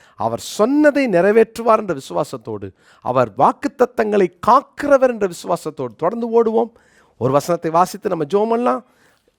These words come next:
ஏசாயா தீர்க்கதரிசன புஸ்தகம் நாற்பத்தி நான்காம் அதிகாரத்தின் இருபத்தி ஆறாவது வசனம்.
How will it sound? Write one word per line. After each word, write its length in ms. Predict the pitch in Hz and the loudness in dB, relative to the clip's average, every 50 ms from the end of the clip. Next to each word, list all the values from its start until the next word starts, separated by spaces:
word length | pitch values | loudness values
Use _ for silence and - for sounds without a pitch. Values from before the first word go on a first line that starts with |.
| _ | _
ஏசாயா 340 | - 143 156 - - 160 143 | 0 0 0 0 0 -4 -2
தீர்க்கதரிசன 500 | - - 165 - 175 165 160 - - 175 | -2 -2 -4 -2 0 0 0 0 -2 -6
புஸ்தகம் 360 | 165 175 - - 196 185 196 | -8 -8 -6 -4 -2 -2 0
நாற்பத்தி 380 | 165 127 131 - - 135 - 135 | 0 0 -2 -2 -6 -10 -8 -6
நான்காம் 480 | 127 131 131 151 175 196 196 214 214 202 | -2 0 2 2 2 0 0 0 0 0
அதிகாரத்தின் 560 | 147 120 127 120 135 127 120 113 - 127 120 | -2 -4 -2 -2 -2 -2 -4 -6 -6 -6 -4
இருபத்தி 460 | 135 160 202 185 208 - - 196 170 | -2 -2 0 -2 -4 -6 -4 -2 0
ஆறாவது 500 | 143 127 139 139 131 110 101 98 92 107 | 2 2 2 2 2 0 -4 -6 -8 -6
வசனம். 420 | 131 170 - - 127 123 - 82 | -6 -6 -4 -4 -4 -4 -4 -6